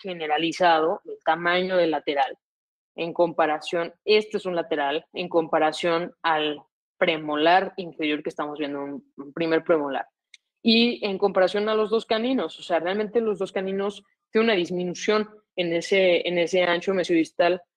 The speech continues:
y por esa razón a lo mejor no vemos tanto, tanto problema como si tuviera un tamaño natural como debería de ser o congruente con, con, este, con los dos premolares, ¿no? Que son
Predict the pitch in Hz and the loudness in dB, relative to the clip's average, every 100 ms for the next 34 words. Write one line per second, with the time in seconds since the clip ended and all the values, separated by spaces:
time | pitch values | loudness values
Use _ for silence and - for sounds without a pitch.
0 | _ 214 214 - 185 180 180 170 175 180 | _ 0 2 4 4 4 2 2 0 0
1 | 190 170 156 175 165 170 165 175 175 - | 0 -2 -2 -2 0 0 0 -2 -4 -2
2 | 165 160 175 170 170 - 160 156 - 175 | -4 2 4 6 4 0 -6 -4 -2 0
3 | - 180 170 202 170 131 _ - 165 156 | 2 2 4 0 -2 -8 _ -6 -4 -4
4 | 151 147 180 170 160 156 160 160 160 156 | -6 -8 -6 0 2 2 2 -2 -2 0
5 | 156 156 156 - _ _ _ - 180 175 | -2 -2 -4 -8 _ _ _ -6 0 2
6 | 165 180 165 170 170 165 147 143 156 151 | 2 2 4 2 0 -2 -2 -2 2 2
7 | 151 151 156 165 151 160 156 175 165 165 | 2 2 2 2 2 2 2 2 4 2
8 | 165 196 185 170 151 151 _ _ _ _ | 2 0 0 0 -4 -8 _ _ _ _
9 | - 165 151 143 - 156 131 - - - | -2 -2 -2 -8 -6 -4 -2 -4 -6 -10
10 | - - 160 151 175 165 - 175 151 147 | -6 -2 2 2 2 0 0 0 0 2
11 | 143 131 117 160 165 165 - 151 151 147 | 2 0 -4 -4 -4 -4 -8 -8 -10 -12